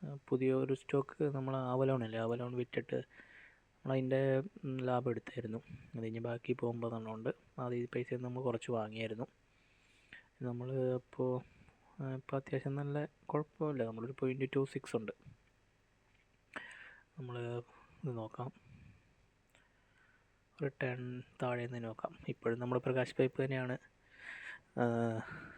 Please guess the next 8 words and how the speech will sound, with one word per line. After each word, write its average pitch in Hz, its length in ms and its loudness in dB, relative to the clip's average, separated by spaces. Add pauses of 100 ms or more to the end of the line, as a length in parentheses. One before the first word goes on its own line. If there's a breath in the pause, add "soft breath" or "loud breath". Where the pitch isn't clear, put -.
(500 loud breath)
താഴ്ന്നു 120 320 2
പോകുന്നത്. 113 300 6
പ്രകാശ് 110 260 0
പൈപ്പ് - 320 0
താഴ്ന്നു 123 320 2
താഴ്ന്നാണ് 131 400 -2
പോകുന്നത്. 117 480 2 (1400 soft breath)
ആ, 147 60 -6